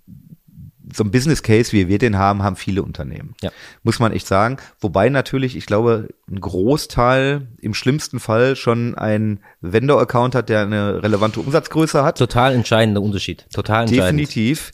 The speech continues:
Speaker 2: Ja.
Speaker 1: Und, ähm, das ist übrigens das besonders Reizvolle bei Dormach, dass es das eben nicht gibt, muss ich gestehen.
Speaker 2: Das hab ich vorhin schon gedacht,
Speaker 1: Genau,
Speaker 2: warum du
Speaker 1: ja,
Speaker 2: das nicht
Speaker 1: ich hab,
Speaker 2: sagst.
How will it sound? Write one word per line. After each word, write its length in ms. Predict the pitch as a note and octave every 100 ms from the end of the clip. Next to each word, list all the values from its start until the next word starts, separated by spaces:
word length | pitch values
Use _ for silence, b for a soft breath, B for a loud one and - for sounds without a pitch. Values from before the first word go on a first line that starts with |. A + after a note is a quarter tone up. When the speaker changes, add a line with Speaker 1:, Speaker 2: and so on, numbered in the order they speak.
| -
Speaker 2:
Ja. 120 | G2+
Speaker 1:
Und, 300 | - D3 C#3
ähm, 320 | C#3 B2 A#2+ - - - -
das 200 | F#2 F2+
ist 60 |
übrigens 320 | F2 F#2+ F#2+
das 120 | F2 -
besonders 400 | E2+ F2+ E2 -
Reizvolle 400 | F#2 - F2+ D#2
bei 100 | D2+
Dormach, 320 | D#2 G2 A2+
dass 140 | -
es 100 | D2+
das 160 | - D#2
eben 160 | - D#2
nicht 160 | D#2
gibt, 140 | C3+ C#3
muss 100 | B2+
ich 80 | D3
gestehen. 360 | B3+ E3 E3
Speaker 2:
Das 140 | A2 -
hab 80 | A#2
ich 80 | -
vorhin 280 | B2 A2+
schon 160 | A#2 A2
gedacht, 240 | G#2 G2+
Speaker 1:
Genau, 180 | C3+ A2
Speaker 2:
warum 120 | D3
du 60 | F3
Speaker 1:
ja, 80 | C3+
Speaker 2:
das 100 | G3
nicht 140 | -
Speaker 1:
ich 0 |
hab, 60 | E3+
Speaker 2:
sagst. 360 | C3 - -